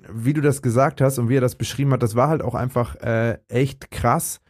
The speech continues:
dieser emotionale Bezug und das auch zuzulassen, weil, ähm, er ist ja doch, vermeintlich könnte man sagen, die Leute, die mit irgendwie hundertdreißig Meilen so einem Ding rumrennen, die halten doch nicht vor so Schmerzen aus und wie, oder wie soll man sagen, gehen daran ja nicht zugrunde.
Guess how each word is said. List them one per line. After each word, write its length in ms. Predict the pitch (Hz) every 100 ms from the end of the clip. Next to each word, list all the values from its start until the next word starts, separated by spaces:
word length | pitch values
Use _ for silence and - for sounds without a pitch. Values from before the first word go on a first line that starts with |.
| _ _ _ -
dieser 220 | 101 117
emotionale 680 | 135 139 135 - 123 117 117
Bezug 260 | - 160
und 60 | 131
das 100 | 123
auch 100 | 117
zuzulassen, 680 | - 185 - 113 95 104 101
weil, 380 | 104 107 113 -
ähm, 580 | 117 113 113 117 - -
er 140 | 110
ist 100 | 127
ja 100 | 147
doch, 280 | 135 147 - - - 131
vermeintlich 560 | - 127 131 165 165 -
könnte 200 | 151 135
man 160 | 131
sagen, 260 | 123 127 123
die 140 | 123
Leute, 260 | 139 131 127
die 120 | 117
mit 180 | 117 101
irgendwie 180 | 117 120
hundertdreißig 540 | 135 131 117 120 -
Meilen 420 | 107 104 104 101
so 100 | 104
einem 120 | 107
Ding 160 | 113 117
rumrennen, 500 | 107 104 98 92 92 - _ _ _ 104
die 120 | 95
halten 240 | 117 110
doch 120 | 117
nicht 140 | 113 104
vor 180 | 113 107
so 80 |
Schmerzen 440 | 101 107 107 117 110
aus 220 | 67 92
und 320 | 101 87 92
wie, 140 | 107 80
oder 320 | 104 92 - - - - _ _
wie 60 | 95
soll 100 | 98
man 120 | 95
sagen, 300 | 92 90 85
gehen 160 | - 113
daran 240 | 110 110
ja 80 | 104
nicht 180 | 104 -
zugrunde. 460 | 104 117 117 98